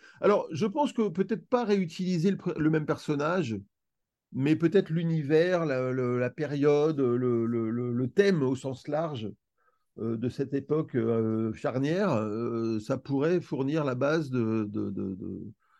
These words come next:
d'autres histoires intéressantes. J'ai, j'ai une ou deux petites idées, on en a parlé avec Xavier, et je, il semble qu'on soit, euh, assez raccord là-dessus.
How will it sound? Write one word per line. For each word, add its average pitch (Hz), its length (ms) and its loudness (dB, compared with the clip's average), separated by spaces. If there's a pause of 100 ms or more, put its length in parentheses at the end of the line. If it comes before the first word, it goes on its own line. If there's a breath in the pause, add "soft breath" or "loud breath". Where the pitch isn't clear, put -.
(160)
d'autres 135 420 -2
histoires 135 380 -4
intéressantes. 117 580 -6
J'ai, 110 240 -6
j'ai 110 120 -6
une 127 160 -2
ou - 20 -2
deux 135 140 -2
petites 120 280 -10
idées, 135 240 -2
on 175 120 0
en 127 80 0
a 127 80 -2
parlé 139 220 -2
avec 131 180 -2
Xavier, 139 480 2
et 131 40 -2
je, - 140 -12
il 120 100 -10
semble 147 280 -8
qu'on 131 180 -8
soit, 123 340 -4
euh, 107 420 -4 (520)
assez 127 240 -2
raccord 131 400 -2
là-dessus. 117 340 -8